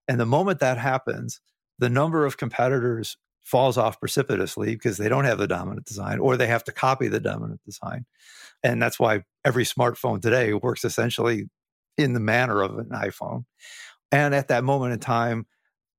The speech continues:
the world decides that this is, okay, now it's safe to invest in this thing. So the market for this thing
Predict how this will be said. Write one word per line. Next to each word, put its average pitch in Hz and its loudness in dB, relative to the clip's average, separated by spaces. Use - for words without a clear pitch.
the 127 2
world 123 2
decides 117 2
that 113 0
this 117 -4
is, 113 -4
okay, 127 2
now 127 2
it's 117 -4
safe 123 0
to 117 -4
invest 120 0
in 107 -4
this 98 -2
thing. 101 -2
So 117 -2
the 107 0
market 127 0
for 117 -2
this 107 -2
thing 107 -6